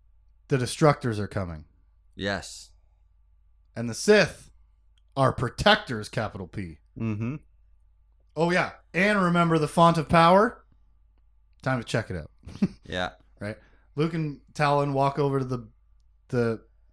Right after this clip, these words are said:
Speaker 1: leg, thigh-thick, bubbling liquid, black liquid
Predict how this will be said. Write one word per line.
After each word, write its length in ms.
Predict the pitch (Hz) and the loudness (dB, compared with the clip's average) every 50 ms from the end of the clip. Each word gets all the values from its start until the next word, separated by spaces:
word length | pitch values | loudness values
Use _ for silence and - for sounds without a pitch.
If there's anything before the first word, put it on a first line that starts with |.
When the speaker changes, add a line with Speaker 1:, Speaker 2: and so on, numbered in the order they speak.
| _ _ _ - | _ _ _ -14
Speaker 1:
leg, 520 | 113 113 123 135 151 151 147 143 135 131 - - - _ _ _ _ _ - | -8 -2 2 4 4 4 2 0 -6 -14 -18 -20 -20 _ _ _ _ _ -20
thigh-thick, 1040 | - - - - - 156 143 147 156 147 147 - - - 147 147 143 143 - 127 113 | -20 -20 -16 -2 0 4 4 6 6 4 2 0 0 2 2 2 2 2 -2 -2 2
bubbling 920 | 139 135 139 131 139 139 139 135 135 131 131 131 131 131 127 127 123 117 | 4 4 4 4 2 2 2 2 2 0 -2 -2 -2 -4 -4 -4 -4 -2
liquid, 560 | 127 139 139 135 - 135 135 127 123 123 120 | 0 0 0 0 -2 -2 -2 -2 -4 -6 -8
black 320 | - 127 127 123 120 - - | -4 -2 -2 -2 -2 -4 -4
liquid 560 | 120 120 117 - 120 117 113 110 107 110 110 | -4 -4 -4 -4 -4 -4 -4 -4 -6 -10 -16